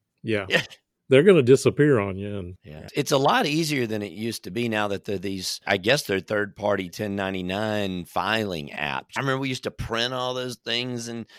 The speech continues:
Speaker 2: send them out, and now you can just go online, and especially if you're a small company where you just got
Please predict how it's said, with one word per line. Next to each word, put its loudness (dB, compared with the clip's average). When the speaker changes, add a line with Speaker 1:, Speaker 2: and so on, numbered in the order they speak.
Speaker 2:
send -4
them -2
out, 4
and -2
now 2
you -2
can -6
just -8
go 0
online, 0
and -6
especially -2
if -6
you're 2
a 4
small 0
company -2
where -2
you -2
just -4
got -4